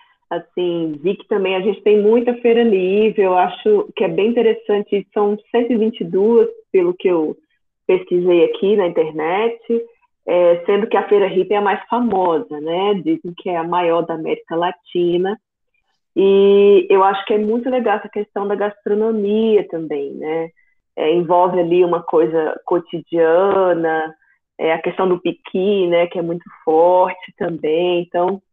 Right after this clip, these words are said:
também é, é esse espaço de circulação cultural, né? Porque quando a gente fala, às vezes, em espaço cultural, Marci, é, muita gente deve pensar assim, "Ah, é um teatro", é aquela coisa quadrada, né? É um teatro,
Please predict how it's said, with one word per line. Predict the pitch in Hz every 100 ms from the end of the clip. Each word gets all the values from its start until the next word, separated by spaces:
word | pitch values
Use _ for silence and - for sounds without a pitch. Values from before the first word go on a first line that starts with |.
| -
também | 190 180 180
é, | 196 -
é | 185 190
esse | - 240
espaço | - - 185 185 - 196
de | 190 190 202 214 -
circulação | 220 214 - 202 208 - 190
cultural, | 202 196 233 233 190 180
né? | 180 - _ - _ -
Porque | 196 - 240 226 - -
quando | 240 269
a |
gente | 254 240 -
fala, | 220 190
às | 180
vezes, | 180 175
em | 185
espaço | 180 - 170 165
cultural, | 170 165 160 156 160 202 214 180
Marci, | 170 - - 170 165 _ _ _ _ _
é, | 175 180 175
muita | 185 214 226
gente | 220 214
deve | 214 214 214
pensar | 220 214 220 202 208
assim, | 214
"Ah, | 214 226
é | 202
um | 214
teatro", | - 247 208 202 196 185 180 - 175 170
é | 165
aquela | 185 185 185
coisa | - 196 208
quadrada, | - 202 190 180 170 165 160
né? | 165 175 -
É | 180
um | 202
teatro, | - 226 208 180 - 170 156